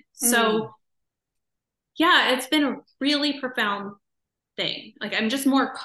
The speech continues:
Speaker 1: comfortable, if that makes sense, in the present moment.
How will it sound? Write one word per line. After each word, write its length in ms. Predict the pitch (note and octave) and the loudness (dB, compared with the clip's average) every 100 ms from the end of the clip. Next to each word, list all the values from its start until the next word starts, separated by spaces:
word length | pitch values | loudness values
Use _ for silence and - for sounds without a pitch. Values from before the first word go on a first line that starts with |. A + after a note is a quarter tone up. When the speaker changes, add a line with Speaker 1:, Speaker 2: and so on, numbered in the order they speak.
| - | -6
Speaker 1:
comfortable, 680 | A3+ A3 - F#3+ F3 D#3+ D#3+ | -4 -4 -6 -4 -2 0 -2
if 140 | - | -4
that 160 | E3+ - | -8 -6
makes 240 | - - | -6 -2
sense, 480 | F3+ D#3+ - - - _ _ _ _ _ _ _ | -4 -2 -4 -6 -8 _ _ _ _ _ _ _
in 180 | G#3 F#3+ | -4 -4
the 80 | E3 | -6
present 380 | - E3+ D#3 - | -6 -8 -8 -12
moment. 300 | - - | -16 -12